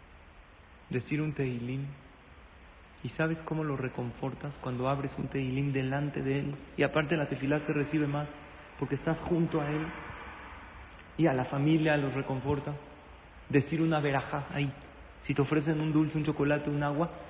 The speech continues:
Baruch, que esta te-, verajá sea para refuah shelema de fulano, hijo de fulana. Baruch, y le dices con cabana. Y a mí me pasa mucho que cuando voy al hospital, generalmente me quedo un buen tiempo,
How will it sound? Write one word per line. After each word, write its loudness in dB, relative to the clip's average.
Baruch, 6
que 6
esta 4
te-, 2
verajá 2
sea 2
para 4
refuah 2
shelema 0
de 0
fulano, 2
hijo 2
de 2
fulana. 0
Baruch, 6
y 4
le 6
dices 2
con 0
cabana. 2
Y 6
a 10
mí 8
me 4
pasa 4
mucho 2
que -4
cuando 0
voy 6
al 4
hospital, -2
generalmente -2
me 0
quedo 2
un -2
buen 0
tiempo, 0